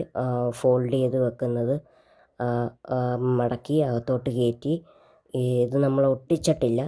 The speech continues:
ഇനിയും, ആ, ഫെവിക്കോൾ ഇട്ട് ഒട്ടിക്കും. ഒട്ടിച്ചതിന് ശേഷം ആണ് ഇത് കാളയുടെ അടുത്ത ഘട്ടത്തിലേക്ക് പോകുന്നത്. ഇതുപോലെ നമ്മൾ അകത്തോട്ട്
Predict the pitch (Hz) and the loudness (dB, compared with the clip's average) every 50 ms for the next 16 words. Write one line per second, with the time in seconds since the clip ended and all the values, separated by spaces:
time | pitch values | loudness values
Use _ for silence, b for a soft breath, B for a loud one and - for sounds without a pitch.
0 | 190 - - 135 127 127 131 131 131 127 - - - _ - - 135 135 131 131 | -6 -10 -8 -6 -4 -2 -2 -4 -4 -8 -12 -16 -20 _ -10 -6 -6 -4 -2 -2
1 | 127 131 123 - 139 131 127 123 127 - - - 127 131 127 123 127 - 131 120 | -2 -2 0 2 2 2 2 2 -2 -4 -4 -2 0 0 0 -2 -2 -4 -6 -6
2 | 120 - - 117 - - 131 151 160 - _ B B B B B B B B B | -6 -6 -10 -10 -6 -6 -6 -6 -6 -10 _ B B B B B B B B B
3 | B B - 135 131 - - 135 127 - 143 131 127 131 131 131 - 131 123 123 | B B 0 0 0 0 0 -4 -4 0 0 2 2 2 0 0 2 0 0 0
4 | - - 139 127 127 147 151 - _ _ _ - 131 123 123 127 131 147 160 - | 0 -2 -2 -2 -2 -2 -4 -6 _ _ _ -10 -6 -4 -2 -2 -2 -4 -4 -8
5 | b b b b b b b b b - - 131 120 131 135 135 127 - _ _ | b b b b b b b b b -6 -4 -2 2 2 2 2 0 -4 _ _
6 | - - 127 120 120 120 123 123 123 131 139 143 135 - _ - 135 123 123 - | -4 -2 0 0 2 0 0 0 0 0 -2 -2 -4 -10 _ -10 -8 -8 -8 -8
7 | _ - 143 143 - - _ _ _ - - 156 - - 135 131 143 127 131 123 | _ -2 -2 -2 -2 -4 _ _ _ -10 -10 -8 -4 -4 -4 -2 0 2 2 2
8 | 117 - - 139 147 - _ _ _ _ _ - 131 127 120 127 127 120 117 117 | 0 0 -4 -6 -6 -6 _ _ _ _ _ 0 0 2 2 0 0 -2 -2 -4
9 | - - _ _ _ B B B B B B B - - _ _ _ _ _ _ | -4 -8 _ _ _ B B B B B B B -20 -20 _ _ _ _ _ _
10 | _ _ _ _ _ _ _ _ - 139 127 139 131 120 135 147 147 151 151 147 | _ _ _ _ _ _ _ _ -2 0 2 4 4 6 6 6 6 6 4 4
11 | 139 131 135 135 131 127 123 127 127 - 135 135 - - | 4 2 2 2 2 2 2 0 0 2 0 2 2 0